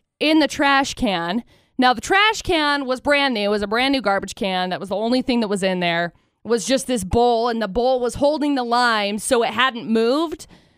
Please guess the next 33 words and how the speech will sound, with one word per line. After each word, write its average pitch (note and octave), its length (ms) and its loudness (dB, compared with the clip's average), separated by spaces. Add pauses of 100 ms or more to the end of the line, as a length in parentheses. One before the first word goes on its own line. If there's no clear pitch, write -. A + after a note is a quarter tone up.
(300)
And C4 120 4
I C4+ 100 4
realized C#4+ 580 2
that B3+ 80 0
I A#3 60 0
still C#4 280 0
needed B3 360 0
to A#3 60 0
squeeze, A#3 500 -6
like, A3 380 -6
a A#3 120 -4
lime A3+ 320 0
a G#3+ 80 -4
little A3 180 -2
bit G3+ 180 -2
more, G3+ 300 0
and B3 160 0
so A#3 80 -4
I A3 80 -2
was G#3 120 -6
like, G3 220 -6
"Well, G4+ 200 -12
I - 80 -14
guess F4+ 180 -14
I E4+ 60 -14
can A#3+ 180 -12
grab - 240 -18
this C3+ 160 -14
one A#3+ 180 -14
out A#3+ 120 -12
of G3+ 60 -16
the F3+ 120 -10
garbage." B3+ 560 -16